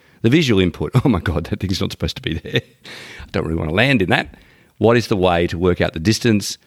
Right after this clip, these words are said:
to feed that back, to adjust the stride, to go around it, et cetera? Now, imagine if you sat down to think about all this before it happened.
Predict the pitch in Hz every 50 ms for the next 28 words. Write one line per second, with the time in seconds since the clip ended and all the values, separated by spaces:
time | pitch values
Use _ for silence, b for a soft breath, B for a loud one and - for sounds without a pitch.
0 | _ - - - - 92 82 76 80 76 - - 107 107 104 95 - _ - -
1 | 78 71 80 82 80 - - - - - - 95 95 101 101 98 98 101 98 95
2 | 82 - - - 71 73 73 78 85 90 95 98 95 92 90 87 85 82 - -
3 | 90 87 - - 87 85 - b b b b - 123 135 139 160 180 214 214 233
4 | 233 180 160 139 - 147 131 110 120 107 104 101 92 - 117 113 - 113 85 87
5 | 85 85 85 85 87 82 82 - - 85 - 90 85 80 85 80 - - 58 -